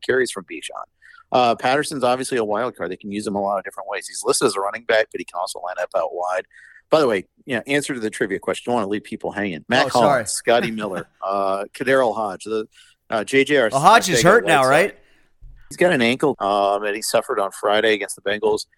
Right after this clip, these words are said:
Speaker 1: And then Penny Hart's another guy that's got a concussion. They, but it, it's, it's a cast of lesser knowns, lesser realized. They really do like Matt Collins. We had Josh Kendall on from The Athletic, uh, covers the Falcons, 'cause we were doing the team preview on them this week, and he, they said they really do like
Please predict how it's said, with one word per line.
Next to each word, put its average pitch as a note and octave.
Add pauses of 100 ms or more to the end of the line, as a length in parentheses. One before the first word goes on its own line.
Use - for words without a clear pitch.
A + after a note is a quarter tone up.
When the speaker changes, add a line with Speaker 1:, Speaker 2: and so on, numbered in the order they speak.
(360)
Speaker 1:
And C3
then A#2
Penny C3
Hart's A2+
another F#2+
guy E2+
that's -
got E2
a F2
concussion. F2 (360)
They, A2 (300)
but D3+
it, E3+
it's, -
it's C#3+
a C3
cast C3
of A#2
lesser A2
knowns, G#2
lesser G2+
realized. F#2
They F3
really A3+
do D3
like B2
Matt G#2+
Collins. G2+ (240)
We E3
had E3
Josh C3+
Kendall A#2+
on G#2
from -
The G2
Athletic, G2+
uh, F#2
covers G#2
the -
Falcons, F2+ (360)
'cause B2
we C#3
were C#3
doing C3
the A2
team G#2+
preview C#3
on F2
them F2
this F2+
week, F#2
and F2+
he, A2
they A2+
said A#2
they G#2
really C3+
do C3
like B2